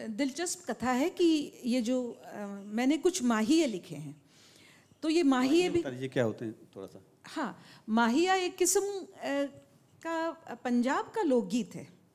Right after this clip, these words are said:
Speaker 1: जो पंजाब में, पाकिस्तान में, और पाकिस्तान और पंजाब एक ही चीज़ है, अगर हम सीमा को उस तरह से न सोचें तो। तो उस संस्कृति में जो कुछ लोकगीत हैं, वो माहिए, सवाल जवाब के रूप में होते हैं। तो मुझे लगा कि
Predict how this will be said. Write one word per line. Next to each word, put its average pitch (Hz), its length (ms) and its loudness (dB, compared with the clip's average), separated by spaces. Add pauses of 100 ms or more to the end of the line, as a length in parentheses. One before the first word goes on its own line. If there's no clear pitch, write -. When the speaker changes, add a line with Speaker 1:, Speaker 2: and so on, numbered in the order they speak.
(580)
Speaker 1:
जो 277 120 0
पंजाब 294 540 4
में, 359 220 -4
पाकिस्तान 285 580 -2
में, 330 120 -2
और 339 120 -4
पाकिस्तान 294 520 -2
और 294 80 2
पंजाब 254 420 0
एक 240 160 -4
ही 277 80 -4
चीज़ 247 320 -6
है, 254 80 -4
अगर 233 140 -4
हम 240 100 -2
सीमा 240 340 -6
को 240 140 -10
उस 226 160 -8
तरह 220 160 -8
से 220 400 -8 (480)
न 233 260 0
सोचें 220 480 -4
तो। 233 260 -6 (400)
तो 403 120 2
उस 427 600 0
संस्कृति 370 960 0
में 262 300 0
जो 294 460 -4 (140)
कुछ 294 200 -4
लोकगीत 262 580 -2
हैं, 285 100 -2
वो 294 160 -4
माहिए, 254 380 0
सवाल 359 380 0
जवाब 226 420 0
के 277 80 -2
रूप 226 260 -8
में 233 80 -4
होते 175 300 -8
हैं। 151 140 -12 (1080)
तो 330 80 -6
मुझे 302 280 -2
लगा 320 300 0
कि 370 500 -8